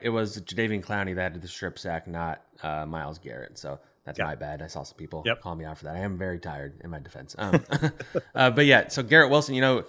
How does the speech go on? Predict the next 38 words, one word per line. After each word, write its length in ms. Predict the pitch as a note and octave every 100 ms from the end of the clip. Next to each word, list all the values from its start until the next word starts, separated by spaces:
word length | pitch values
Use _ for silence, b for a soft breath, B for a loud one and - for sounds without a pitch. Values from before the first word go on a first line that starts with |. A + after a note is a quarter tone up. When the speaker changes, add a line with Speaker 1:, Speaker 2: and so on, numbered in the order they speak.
| -
Speaker 1:
again, 340 | - B2+ D3 B2+
this 160 | B2
is 120 | C3+ B2
a, 180 | A#2 -
another 320 | A#2+ B2 B2
thing 220 | - C3+
that 100 | A#2+
we 80 | A2
were 80 | G#2
talking 280 | A2+ A2 G#2+
about 140 | F#2+
last 180 | F#2 -
week. 140 | G2+
Like, 140 | G2 F2
they 80 | F#2+
need 140 | G2
to 60 | F2+
get 140 | F2+
this 120 | E2+
guy 160 | - F2+
in 60 | E2+
the 60 |
field. 360 | - G#2+ G2+ G2
He 180 | F2+ - b b
clearly 380 | - A#2+ A#2 G#2+
has 160 | G#2 F#2+
the 80 |
most 240 | G2 F#2+ F#2+
juice 240 | G2 F#2+
out 80 | G2
of 60 | F#2
their 140 | F2+
receivers, 540 | F2 G2+ F#2+ F#2 F#2 F2
like, 180 | F#2 F#2
in 60 |
my 260 | F#2+ F#2 F2
eyes. 320 | F2 F2 - b b b b b
Um, 540 | F#2+ F#2 F#2 F2 E2